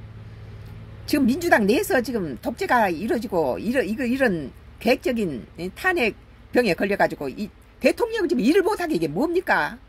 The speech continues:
어? 이 년 동안 내내 지금 몇 번째 탄핵을 운운합니까?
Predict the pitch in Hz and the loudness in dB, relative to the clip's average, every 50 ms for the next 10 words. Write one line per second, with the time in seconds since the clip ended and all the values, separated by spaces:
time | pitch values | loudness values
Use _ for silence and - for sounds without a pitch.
0 | - - - 214 - - - - - - - - - - - - - - - - | -16 -10 -8 -8 -8 -8 -10 -14 -14 -16 -20 -20 -20 -20 -20 -20 -20 -20 -20 -20
1 | - - - 240 294 392 294 302 285 254 - 269 240 208 185 196 262 339 311 277 | -16 -4 2 4 4 6 6 4 2 2 2 4 4 4 6 8 8 8 8 6
2 | 247 220 202 190 - 202 180 165 190 - - - 427 - - 370 302 - - 294 | 6 4 4 2 0 -2 0 2 2 2 4 4 2 2 4 2 0 2 2 2
3 | 277 262 240 208 202 196 180 196 226 226 202 190 196 214 175 170 - 165 143 135 | 2 2 2 0 0 0 0 0 0 0 0 0 0 -2 -2 -2 2 2 2 2
4 | 139 | 0